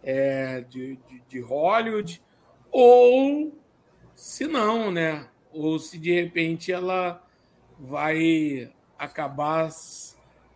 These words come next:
engendrando pelos, pelo mesmo caminho da, da, da sua quase algoz lá, velhinha lá, né? Enfim,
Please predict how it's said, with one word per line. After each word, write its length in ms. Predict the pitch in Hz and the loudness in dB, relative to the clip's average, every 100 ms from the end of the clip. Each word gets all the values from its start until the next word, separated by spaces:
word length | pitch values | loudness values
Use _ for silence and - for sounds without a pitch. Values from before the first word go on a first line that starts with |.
| _ - | _ -10
engendrando 1000 | 156 160 139 175 160 139 147 165 175 175 | -6 -6 -4 -4 -4 -6 -4 -2 -2 -2
pelos, 760 | 180 170 175 170 156 - - _ _ _ _ _ - | 0 0 0 0 0 -4 -16 _ _ _ _ _ -8
pelo 200 | 165 175 | -6 0
mesmo 420 | 175 190 202 208 | 0 0 -2 -4
caminho 800 | - 202 185 180 196 208 208 202 | 2 2 2 -4 -4 -4 -4 -4
da, 360 | 196 196 190 185 | -6 -4 -6 -4
da, 720 | 175 165 160 156 143 131 _ _ _ _ _ _ _ _ - 143 | 0 0 0 -4 -6 -10 _ _ _ _ _ _ _ _ -16 -2
da 140 | 165 | -2
sua 800 | 165 - 190 196 185 175 156 139 - | -2 -8 -4 -2 2 0 0 -4 -8
quase 420 | - 220 269 202 254 | -2 0 0 0 -2
algoz 720 | 247 180 180 196 214 196 151 | -2 -2 0 4 4 2 0
lá, 280 | 170 180 160 | 0 2 2
velhinha 840 | 151 170 165 170 175 165 151 139 | 0 -4 -4 -6 -8 -8 -8 -8
lá, 300 | 151 147 139 | -8 -8 -10
né? 240 | 135 139 _ _ _ _ - | -12 -16 _ _ _ _ -14
Enfim, 600 | 165 170 - 160 139 120 | -10 -10 -8 -8 -8 -10